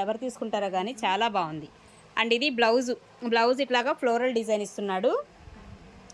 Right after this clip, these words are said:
పళ్ళు వచ్చేసి ఈ కాన్సెప్ట్ అయితే వస్తుంది. పళ్ళు కాన్సెప్ట్ ఇదండి. సిక్స్ ఫిఫ్టీ రూపీస్ అండి ఈ శారీ కాస్ట్. అలాగే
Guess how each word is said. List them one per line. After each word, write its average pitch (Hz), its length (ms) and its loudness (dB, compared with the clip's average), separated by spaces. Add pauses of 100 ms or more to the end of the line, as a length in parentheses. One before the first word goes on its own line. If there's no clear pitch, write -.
(460)
పళ్ళు 254 220 6 (100)
వచ్చేసి 262 340 2 (140)
ఈ 262 40 2 (120)
కాన్సెప్ట్ 233 420 0
అయితే 202 240 0
వస్తుంది. 170 300 -6 (180)
పళ్ళు 254 220 2 (100)
కాన్సెప్ట్ 247 400 0
ఇదండి. 175 260 -4 (120)
సిక్స్ 285 220 -4
ఫిఫ్టీ 311 280 0
రూపీస్ 302 340 -2
అండి 226 200 -2
ఈ 226 100 -6
శారీ 233 280 4
కాస్ట్. 185 300 -4 (1000)
అలాగే 247 280 10